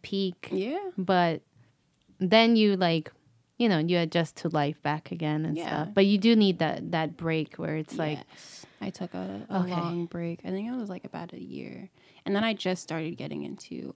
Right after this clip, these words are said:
Speaker 2: art, and I, I made the, 'cause I was working at a job,
Speaker 1: Mm-hmm.
Speaker 2: and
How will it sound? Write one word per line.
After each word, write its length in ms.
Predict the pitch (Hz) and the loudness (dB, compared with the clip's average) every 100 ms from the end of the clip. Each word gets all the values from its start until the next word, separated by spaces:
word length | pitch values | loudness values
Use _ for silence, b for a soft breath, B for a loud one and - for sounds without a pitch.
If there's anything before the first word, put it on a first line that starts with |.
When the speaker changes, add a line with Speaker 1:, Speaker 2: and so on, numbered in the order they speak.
| - | -6
Speaker 2:
art, 380 | 202 214 214 - | -4 -2 -4 -4
and 160 | 190 | -4
I, 280 | 185 185 185 - | -2 -2 -4 -4
I 80 | 190 | -4
made 220 | 190 185 | -4 -6
the, 80 | 190 | -10
'cause 240 | - 190 | -10 -6
I 60 | 175 | -4
was 100 | 175 | -4
working 240 | 190 202 | -6 -6
at 80 | 196 | -6
a 60 | 190 | -6
job, 480 | 175 170 170 170 175 b b b | -6 -4 -4 -6 -10 b b b
Speaker 1:
Mm-hmm. 300 | 175 - 170 170 _ | -4 -2 -4 -4 _
Speaker 2:
and 640 | - 175 170 170 170 170 | -6 -2 0 -2 -4 -6